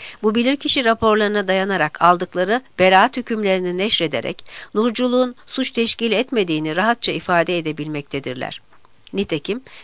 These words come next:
Risale-i Nur'a dahil her broşürün arkasına o kitap hakkında verilmiş ve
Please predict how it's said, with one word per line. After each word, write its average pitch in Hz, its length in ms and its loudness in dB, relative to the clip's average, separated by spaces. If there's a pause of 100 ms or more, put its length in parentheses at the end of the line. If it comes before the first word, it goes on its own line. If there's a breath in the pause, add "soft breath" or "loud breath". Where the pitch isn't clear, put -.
Risale-i 208 540 4
Nur'a 220 260 2
dahil 175 300 4
her 226 300 2
broşürün 185 460 -4
arkasına 143 640 -4 (320 loud breath)
o 262 60 2
kitap 262 340 -2
hakkında 208 480 0
verilmiş 196 500 0
ve 156 160 -2